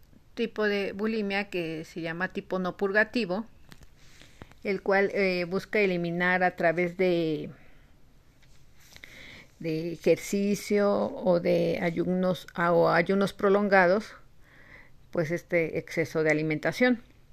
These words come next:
Las causas, eh, pueden ser de diferentes tipos. Uno de ellos, pues, es, eh, un factor de ellos es, pues, el biológico, ya sea que,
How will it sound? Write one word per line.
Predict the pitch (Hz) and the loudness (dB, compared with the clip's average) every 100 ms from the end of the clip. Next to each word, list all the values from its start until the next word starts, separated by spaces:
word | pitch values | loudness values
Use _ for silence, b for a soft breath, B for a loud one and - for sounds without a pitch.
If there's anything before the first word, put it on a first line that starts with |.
| - - - - B B B B B B B | -20 -20 -20 -20 B B B B B B B
Las | - 214 214 | 0 0 4
causas, | 269 269 330 339 330 | 4 4 2 -2 0
eh, | 196 180 175 165 160 - - | 0 2 0 -4 -6 -12 -4
pueden | 180 180 | -2 -2
ser | - 180 | -2 -4
de | 175 175 | -2 -2
diferentes | 156 151 151 156 156 | -4 -6 -4 -6 -8
tipos. | - 147 - - - - - B B B B B B B - - | -6 -8 -8 -16 -18 -20 -20 B B B B B B B -20 -18
Uno | - 185 185 | -8 -4 -2
de | 175 | 0
ellos, | 185 185 185 | 0 -2 -4
pues, | - 143 | -6 -2
es, | 160 156 156 - | 2 2 0 -4
eh, | 160 151 147 90 - - - - - - - - - - | -4 -2 -4 -8 -12 -16 -20 -20 -20 -20 -20 -20 -20 -8
un | 180 | -6
factor | 170 170 - 170 170 | -4 -6 0 0 0
de | |
ellos | 175 175 175 | -2 -4 -8
es, | |
pues, | - 175 175 | -8 -6 -2
el | 156 | -2
biológico, | 165 180 240 - - - 185 - - _ - - B B B B B B B - | 2 4 4 2 -4 -4 -4 -6 -20 _ -20 -20 B B B B B B B -16
ya | - 175 180 | -2 0 0
sea | 185 175 175 | 0 -2 -2
que, | - 165 156 151 - - | -6 -4 -4 -6 -8 -14